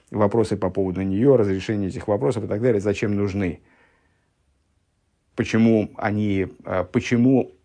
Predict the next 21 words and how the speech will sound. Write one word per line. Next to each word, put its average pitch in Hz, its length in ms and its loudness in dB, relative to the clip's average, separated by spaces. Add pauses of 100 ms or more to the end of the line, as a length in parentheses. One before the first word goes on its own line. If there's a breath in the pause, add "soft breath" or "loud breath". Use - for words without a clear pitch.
(140)
этот 107 240 -2
маймер 107 320 2
произносится 107 520 -2
до 110 380 2
Агоймел? 107 580 2 (200)
Потому 107 280 -2
что - 140 -6
ещё 165 400 4
до 131 200 0
того, 127 280 4
как 104 180 0
благодарить 110 600 0
за 98 120 -4
произошедшее, 104 840 -4 (360 soft breath)
Ребе 113 280 2
считает 104 680 -2
более 98 720 0
важным, 143 540 0 (480)
срочным, 113 540 2
спешным, 113 500 -2
неотложным 104 720 0